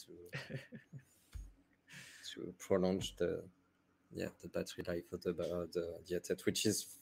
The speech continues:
Speaker 1: very low. Uh, one hour and a half in a mixed reality, uh, is, uh, yeah.
Speaker 2: Yeah, it's
Speaker 1: So
Speaker 2: lower than the
Speaker 1: very
Speaker 2: Quest two,
Speaker 1: fast.
Speaker 2: you mean?
Speaker 1: Uh, y-
Speaker 2: Well, it was not do-, doing a qu-, a mixed reality, but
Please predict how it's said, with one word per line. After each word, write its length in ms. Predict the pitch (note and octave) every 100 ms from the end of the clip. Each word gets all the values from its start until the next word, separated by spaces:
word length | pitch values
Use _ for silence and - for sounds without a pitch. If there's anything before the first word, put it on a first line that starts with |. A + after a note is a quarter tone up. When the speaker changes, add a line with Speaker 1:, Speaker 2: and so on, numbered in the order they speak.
| -
Speaker 1:
very 280 | A2+ G2+ F#2+
low. 420 | F#2+ F#2+ G2 G#2+ - -
Uh, 220 | F2+ F2
one 320 | F2 F2+ F#2
hour 260 | F#2 F#2 F#2
and 120 | F2+
a 40 | F#2
half 280 | F#2 - -
in 160 | F2+
a 320 | F2 F2 F2
mixed 300 | F2+ F2+ -
reality, 500 | F#2 F2 F2+ - G2
uh, 80 | F#2+ F2 E2+ _ _ _ _ _ - _ _ _ _ -
is, 220 | E2+ - -
uh, 100 | D#2 -
yeah. 100 | E2+ - _ _ _ _ -
Speaker 2:
Yeah, 80 | A#2+
it's 220 | - -
Speaker 1:
So 60 | -
Speaker 2:
lower 280 | D3+ D#3 D#3+
than 200 | C#3+ C3+
the 80 | C3+
Speaker 1:
very 200 | A#2 G#2
Speaker 2:
Quest 120 | F#2+
two, 60 | -
Speaker 1:
fast. 240 | - -
Speaker 2:
you 100 | D3
mean? 220 | D#3+ G#3 - _ _ _ _ _ _ _ _ _ _ _ _ _ _ _ _ _
Speaker 1:
Uh, 200 | A2 G#2
y- 180 | F#2+ G2
Speaker 2:
Well, 240 | B2+ G#2+ A#2+
it 260 | D3 C#3
was 160 | C#3 C#3
not 200 | C#3 C3
do-, 180 | C3+ B2
doing 340 | B2 B2 B2
a 100 | A#2
qu-, 320 | A2+ B2+ G#2+
a 40 | G#2+
mixed 220 | A#2+ -
reality, 460 | G#2+ G#2+ - - -
but 100 | -